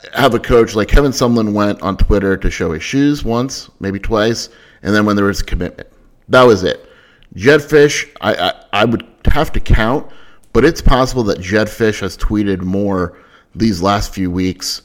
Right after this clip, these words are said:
than Kevin Sumlin did his entire tenure at Arizona. And it's like, "Oh, it's just a tweet." But it's more than that, because the biggest obstacle,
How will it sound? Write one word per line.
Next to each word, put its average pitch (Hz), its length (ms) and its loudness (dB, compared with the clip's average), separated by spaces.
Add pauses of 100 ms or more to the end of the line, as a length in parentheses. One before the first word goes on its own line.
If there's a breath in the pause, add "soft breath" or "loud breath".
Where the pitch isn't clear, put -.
than 92 200 -6
Kevin 98 280 -2
Sumlin 92 340 -4
did 92 180 -2
his 87 120 -4
entire 87 400 -2
tenure 90 380 -2
at 87 80 -4
Arizona. 76 580 -10 (560 soft breath)
And 104 100 -8
it's 107 100 -4
like, 143 100 0
"Oh, 101 140 6
it's - 140 -8
just 98 220 -6
a - 40 -16
tweet." - 340 0
But 123 100 0
it's 123 160 -2
more 139 260 0
than 123 160 -2
that, 90 280 -6
because 98 320 -4
the 110 80 -4
biggest 143 560 0 (100)
obstacle, 98 800 -6